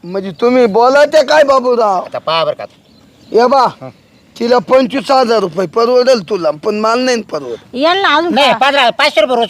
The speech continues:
Speaker 2: को-,
Speaker 3: पाच
Speaker 2: कोणी
Speaker 3: वाढवा
Speaker 2: देणार
Speaker 3: ना,
Speaker 2: नाही.
Speaker 3: पाच वाढवा ना.
Speaker 2: अहो, मा गावामध्ये फक्त मीच बाबूराव सरपंच आहे ना, दादा माणसाला पाचशे रुपये रोज देतोय. नाही, तिकडे आमच्याकडे चालू दोनशे आणि अडीचशे रुपये रोज.
Speaker 3: हो सरपंच, पाच वाढवा ना अजून.
Speaker 2: बरं आहे बाई,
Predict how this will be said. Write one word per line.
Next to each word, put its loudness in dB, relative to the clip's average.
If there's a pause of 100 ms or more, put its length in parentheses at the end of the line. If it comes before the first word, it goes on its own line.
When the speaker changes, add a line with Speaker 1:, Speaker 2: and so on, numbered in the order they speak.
Speaker 2:
को-, 0 (160)
Speaker 3:
पाच 0
Speaker 2:
कोणी 2
Speaker 3:
वाढवा 4
Speaker 2:
देणार 2
Speaker 3:
ना, 0
Speaker 2:
नाही. -2
Speaker 3:
पाच -4
वाढवा -2
ना. -4
Speaker 2:
अहो, 2
मा 0
गावामध्ये 0
फक्त -4
मीच -4
बाबूराव 0
सरपंच -2
आहे 0
ना, 0 (380)
दादा 0
माणसाला 0
पाचशे -2
रुपये 0
रोज 0
देतोय. -2 (260)
नाही, 2
तिकडे 0
आमच्याकडे -2
चालू 0
दोनशे 0
आणि 0
अडीचशे -2
रुपये -2
रोज. -2 (200)
Speaker 3:
हो 2
सरपंच, -6 (380)
पाच -2
वाढवा 2
ना -2
अजून. -6 (1160)
Speaker 2:
बरं 2
आहे 2
बाई, 2